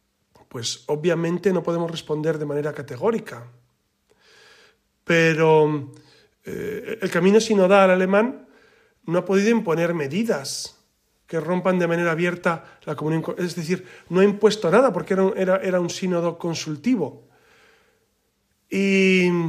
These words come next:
y en general, eh,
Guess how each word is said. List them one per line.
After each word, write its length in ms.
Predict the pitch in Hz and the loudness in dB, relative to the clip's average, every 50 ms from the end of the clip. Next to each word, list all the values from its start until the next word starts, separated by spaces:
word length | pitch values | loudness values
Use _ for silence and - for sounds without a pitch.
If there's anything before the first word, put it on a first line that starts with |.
| 143 120 - - - _ _ _ _ _ _ _ _ _ _ _ _ _ _ _ _ _ _ - _ _ | -4 -8 -14 -20 -20 _ _ _ _ _ _ _ _ _ _ _ _ _ _ _ _ _ _ -20 _ _
y 220 | _ 311 220 190 190 | _ -6 0 2 2
en 80 | 185 | 2
general, 720 | 175 - 202 202 196 202 208 226 247 254 254 247 - - - - 202 | 2 0 0 2 4 4 4 6 4 4 2 -2 -6 -14 -16 -10 -8
eh, 540 | 180 170 160 156 151 147 143 143 139 - | -6 -4 -2 0 0 2 2 0 -2 -4